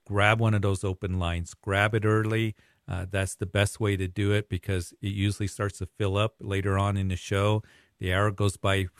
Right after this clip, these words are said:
very quickly, so as soon as the phones start ringing, we'll go to the phone lines. Again, that call-in number is three oh three, six nine oh, three thousand. We got all open lines.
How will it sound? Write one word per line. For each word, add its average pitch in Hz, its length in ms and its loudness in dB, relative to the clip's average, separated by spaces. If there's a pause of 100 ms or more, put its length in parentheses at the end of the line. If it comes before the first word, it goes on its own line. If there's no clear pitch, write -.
(640)
very 113 320 6
quickly, 110 560 -2
so 92 240 -6
as 90 80 -8
soon 104 220 0
as 101 160 0
the 95 100 -4
phones 104 320 -2
start 104 240 -2
ringing, 113 260 0
we'll 95 100 -2
go 101 180 -4
to - 160 -10
the 92 100 -4
phone 101 320 0
lines. 110 340 -2 (380)
Again, 104 440 4
that 98 300 4 (160)
call-in 104 380 -2
number 120 440 2
is 90 220 -4
three 101 300 2
oh 117 100 6
three, 107 320 -2
six - 340 -8
nine 98 200 2
oh, 92 100 2
three 95 260 -6
thousand. 104 420 2
We 95 80 -2
got 92 260 -2
all 104 260 0
open 101 300 0
lines. 101 420 -2